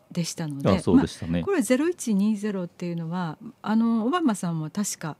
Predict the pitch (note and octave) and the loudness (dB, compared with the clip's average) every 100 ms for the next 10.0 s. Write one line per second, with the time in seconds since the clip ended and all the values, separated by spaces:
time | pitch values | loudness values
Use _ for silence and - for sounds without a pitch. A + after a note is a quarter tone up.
0 | - - A#2+ B2+ A2+ A2 - - - B3 | -4 2 4 6 6 6 6 6 8 8
1 | B3 B3 A#3+ A#3 G#3 E3+ - D#4+ D3+ C3+ | 6 4 4 4 2 2 0 0 0 -4
2 | D#3+ G3 G3 - D2+ - - _ - G#3 | 0 2 2 0 -8 -12 -20 _ -4 -2
3 | G3+ G3+ G3 F#3+ F#3 F#3 - - F3+ A#3 | 0 0 0 -2 -2 -4 -8 -12 0 4
4 | A3+ - A3+ A3 G#3+ G#3 G3+ - _ - | 4 4 4 6 6 4 2 -2 _ -4
5 | F#3 F3 F3 - F#3 E3+ D#3+ - - E3+ | -2 -2 -4 -4 -2 0 -2 -6 -6 -6
6 | E3 D#3 - - - - F3 D#3+ D#3 E3 | -4 -6 -8 -10 -12 -8 -6 -4 -4 -4
7 | D#3+ D#3 D#3+ D#3 D3+ G#3 A3+ F#3+ F3+ C#3+ | -6 -8 -10 -12 -2 2 2 2 -4 -8
8 | - F#3 D#3+ - F3+ F3 F3 F3+ F#3 E3 | -8 -6 -8 -6 -6 -6 -8 -4 -2 -2
9 | D3+ D#3 D#3+ - D#3+ D#3+ F3+ G#3 - F#2+ | -4 -8 -10 -8 -8 -6 -2 -2 0 -2